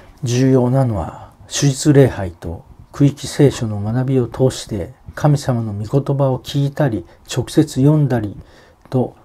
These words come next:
どんな方法であれ、私たちが神様の御言葉を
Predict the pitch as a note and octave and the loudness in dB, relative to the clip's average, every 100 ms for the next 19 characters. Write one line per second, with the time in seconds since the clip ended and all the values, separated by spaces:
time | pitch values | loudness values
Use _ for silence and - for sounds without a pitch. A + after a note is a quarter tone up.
0 | _ A2+ E3 E3+ D3+ A2 B2 A#2+ C3 B2 | _ 0 2 4 0 2 2 2 2 0
1 | A#2 A#2+ B2 A2 - _ - - - B2 | 0 0 -2 -4 -10 _ -20 -12 -6 0
2 | E3 - - B2 A#2 G#2+ F#2 - - _ | 0 0 -4 -6 -6 -6 -6 -8 -20 _
3 | - D#3+ D3+ C#3 A#2+ A2 G#2 A2 C3+ C3 | -2 0 0 -2 -2 -2 -6 -6 -6 0
4 | C#3+ B2+ B2+ B2+ | 0 0 -2 -2